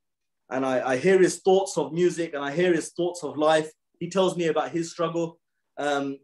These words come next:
you know, it's, it's, it's one of those things where, um, without struggle, you won't, you won't get there in the end. You won't get to that, to that end goal, you know? So it's almost a sense that, you know, if you don't struggle, you won't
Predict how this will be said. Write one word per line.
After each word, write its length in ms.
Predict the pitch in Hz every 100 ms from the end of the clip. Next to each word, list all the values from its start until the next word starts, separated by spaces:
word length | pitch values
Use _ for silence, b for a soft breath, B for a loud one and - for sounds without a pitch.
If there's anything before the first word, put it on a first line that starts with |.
| _
you 80 | 175
know, 140 | 196
it's, 300 | 185 175 -
it's, 400 | 170 165 - -
it's 200 | - 170
one 140 | 185 220
of 120 | 208
those 240 | 190 185
things 320 | 185 208 202 147
where, 320 | 147 139 127 _ _ _ _ _ _
um, 460 | 131 127 123 120 -
without 380 | 131 180 233 233
struggle, 580 | - 240 240 185 139 127
you 140 | 156 175
won't, 260 | 180 190 - _
you 100 | -
won't 320 | 170 214 - -
get 260 | 220 - _ _ _
there 240 | - 180 185
in 100 | 160
the 120 | 160
end. 180 | 208 269
You 60 |
won't 240 | 214 180 143
get 200 | 196 - 135 - - -
to 80 | 165
that, 220 | 156 156 _ -
to 60 |
that 140 | 156 156
end 260 | 165 170 131
goal, 320 | 185 190 151
you 60 | 113
know? 260 | 123 185 - b b
So 200 | - 185
it's 160 | 185 180
almost 380 | 226 240 214 196
a 40 |
sense 340 | 165 190 185
that, 260 | - 143 - _ _ _ _ _ _
you 60 | 156
know, 80 | 180
if 140 | 175
you 60 | 180
don't 240 | 208 226
struggle, 440 | - 214 214 165
you 200 | 139 135 165
won't 320 | 185 220